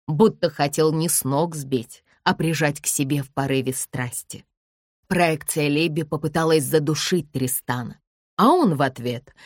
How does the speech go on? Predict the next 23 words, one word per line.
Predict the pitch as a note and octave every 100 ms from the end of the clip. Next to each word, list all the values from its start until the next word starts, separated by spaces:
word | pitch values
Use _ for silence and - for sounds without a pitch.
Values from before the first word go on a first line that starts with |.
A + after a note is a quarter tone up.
| -
разразился | D#3+ G3+ - F3+ F3 G3+ G3 F#3+
хриплым | F3 - F#3+ G3 F3 F#3+ D3+
безумным | E3 D3+ C3+ D#3 D#3 D3 C#3+
смехом | - B2+ B2+ B2+ - - - - - _
и | - A#3
вырвался | D#3+ A3 D#3+ C#3+ C3+ -
из | D3 B2+
захвата | C#3 C#3 C3+ C#3 C3 C3
так | - D#3 D3 C#3
резко, | D3+ F3 - G3
что | E3 - D#3+
Либби, | D3 E3+ A#3 D#3 C#3+
падая, | - B2+ B2 C3+
чуть | C3+ - F3+ D3+
не | E3
сложилась | - C#3 C3+ C3+ C#3 C3+ -
пополам. | C3+ C3 B2 A#2+ A#2+ - _ _ _ _
Вывернувшись, | C3+ D#3+ F#3+ F3+ F3 E3+ F3 - G3 - -
она | F#3+ F3 D#3
ударила | C#3+ D3 D3+ D3 D3+
Тристана | D3+ C#3 - - B2+ B2
в | C3
грудь. | B2 B2 - -